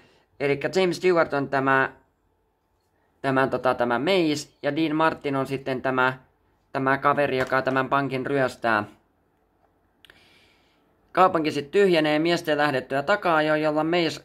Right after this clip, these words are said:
ryöstää sitten pankin, elikkä tämä James Stewartin hahmo.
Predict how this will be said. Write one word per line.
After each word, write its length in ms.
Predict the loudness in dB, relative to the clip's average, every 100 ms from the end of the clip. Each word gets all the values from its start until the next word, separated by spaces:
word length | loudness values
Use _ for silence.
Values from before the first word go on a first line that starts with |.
| -12
ryöstää 520 | -2 -2 -2 0 0
sitten 260 | 0 -6 -6
pankin, 440 | 0 0 0 -2
elikkä 300 | -2 -2 -4
tämä 280 | -2 0 0 -2
James 200 | -4 -4
Stewartin 760 | -2 0 0 -2 -4 -6 -12 _ _ _ _ _
hahmo. 540 | -2 0 0 0 -2